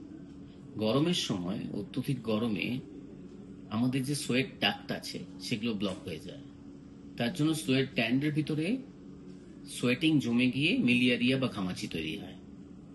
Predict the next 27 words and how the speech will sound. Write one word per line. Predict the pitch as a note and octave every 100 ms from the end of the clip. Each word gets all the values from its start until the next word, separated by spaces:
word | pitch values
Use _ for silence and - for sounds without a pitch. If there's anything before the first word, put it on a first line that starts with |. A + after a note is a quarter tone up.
| - - - - -
যেটা | A#2+ C#3+
কমনলি | - A#2+ B2+ D#3+ F3+ F#3
আমরা | D#3 D3
দেখি, | G#2 - C3+ D3
তাকে | A2 - A#2+
মিলিয়ারিয়া | G#2+ A2+ A2+ B2+ A#2+
রুব্রা | G#2 F#2+ G#2+
বলি। | F2 D#2 C#2+ - - - - -
সোয়েট | - B2 A2
ডাক্টের | B2+ - C3+
মাঝামাঝি | G#2+ G#2+ C#3 C3+ B2+
জায়গায় | C3 B2
ব্লক | G#2 G#2+ -
হলে | B2
এটা | A#2+ F#3+
হয়। | - - - - - - - - - - - - - - - - - - - - - -
তার | C#3+ E3+
জন্যে | - F3 - - - - - A#2
যদি | A#2 B2+ D3 D3 D3 - - - - - - - - - -
বর্ষার | A#2 B2+ D3+
সময় | - D3 C#3+
আমরা | C#3
জলে | A#2+ A#2 B2
একটু | - A#2
ভিজি, | B2 C3 A#2+ E2+ - - - - - - - -
তাহলে | A#2 B2+
যে | C3+